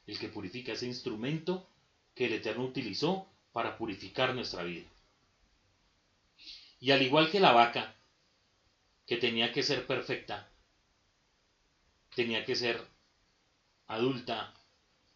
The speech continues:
tenía que tener varias características. Si nos vamos dando cuenta, el, el, el Rebe, nuestro Rebe y Santo Maestro, va cumpliendo esas características.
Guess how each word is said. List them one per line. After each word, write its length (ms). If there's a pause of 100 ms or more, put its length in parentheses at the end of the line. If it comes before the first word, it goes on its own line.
(880)
tenía 300
que 100
tener 360
varias 340
características. 1040 (1300)
Si 160
nos 180
vamos 260
dando 280
cuenta, 500
el, 280
el, 220
el 160
Rebe, 500 (280)
nuestro 340
Rebe 300
y 80
Santo 280
Maestro, 480 (640)
va 100
cumpliendo 440
esas 200
características. 880